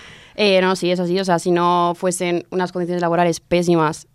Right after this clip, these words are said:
en general, o sea, siempre hay excepciones, eh, no pasaría esto. O sea, los jóvenes se cansan de trabajar en sitios, eh, mal pagados, eh, horarios, horarios pésimos, condiciones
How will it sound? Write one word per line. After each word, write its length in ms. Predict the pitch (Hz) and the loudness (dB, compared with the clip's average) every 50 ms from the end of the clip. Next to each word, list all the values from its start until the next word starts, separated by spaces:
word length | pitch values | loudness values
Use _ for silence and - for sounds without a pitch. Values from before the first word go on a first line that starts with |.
| _ | _
en 80 | - 165 | -12 -10
general, 480 | - 170 160 160 156 156 156 165 180 | -6 -4 -4 -2 0 0 0 0 0
o 20 | 180 | -2
sea, 160 | - 160 151 | -4 -6 -4
siempre 340 | 147 - 156 151 - 160 156 | -2 -2 -4 -2 -2 -2 0
hay 240 | 151 151 151 151 156 | 0 0 0 0 0
excepciones, 800 | 156 156 - - 156 147 - 160 160 160 165 165 202 202 - - _ | -2 -2 -4 -8 -8 -4 -2 0 0 2 0 0 -4 -6 -12 -14 _
eh, 1000 | - 180 175 170 165 160 160 156 151 156 151 151 151 151 151 151 151 151 151 165 165 | -8 -4 -2 -2 0 0 0 0 -2 -2 -2 -4 -4 -4 -6 -6 -6 -8 -8 -6 -6
no 140 | 165 160 | -6 -4
pasaría 340 | 156 170 156 170 156 156 151 | -2 -2 -2 -2 0 0 0
esto. 180 | 156 170 - 170 | -2 -2 -2 -4
O 40 | 156 | -4
sea, 80 | 156 | -2
los 120 | 156 151 143 | -2 -4 -4
jóvenes 300 | - 160 160 160 160 - | -2 -2 0 0 -2 -2
se 80 | 165 | -4
cansan 240 | - 165 156 156 165 | -4 -2 -2 -2 -2
de 80 | 165 165 | -4 -2
trabajar 400 | - 170 165 160 151 170 165 170 | 0 0 0 0 0 -2 -2 0
en 140 | 170 165 | -2 -2
sitios, 400 | 160 - 165 156 175 165 175 - - - - - - - - _ _ _ _ - | -2 -4 -4 -4 -2 -2 -4 -4 -8 -20 -20 -20 -20 -20 -20 _ _ _ _ -4
eh, 320 | 196 185 175 170 165 165 | -2 0 0 0 0 0
mal 200 | 160 165 165 160 | 0 -2 -2 -2
pagados, 680 | - 170 160 165 170 170 180 190 202 208 220 208 - - | -2 0 2 2 2 2 2 2 2 0 -2 -6 -8 -6
eh, 1200 | - 180 170 165 165 165 160 160 160 160 160 160 160 156 160 156 160 160 165 160 165 170 87 - - - | -4 -2 0 0 0 0 0 0 -2 -2 -2 -2 -2 -2 -2 -2 -4 -4 -4 -6 -6 -8 -10 -10 -6 -2
horarios, 500 | 185 180 170 170 165 165 165 170 - - - 165 185 - | 0 2 2 2 2 0 -2 -4 -6 -10 -14 -14 -8 -4
horarios 540 | 190 180 170 170 170 175 170 165 160 - - | -2 0 0 0 0 0 -2 -2 -4 -6 -8
pésimos, 640 | _ - 175 180 175 196 185 185 196 202 214 - - - - - - - - _ _ _ | _ -2 -2 0 2 2 2 2 2 0 -2 -4 -10 -20 -20 -20 -20 -20 -20 _ _ _
condiciones 540 | - 196 185 180 170 175 175 175 170 - - | 0 2 4 4 2 2 0 -2 -2 -4 -10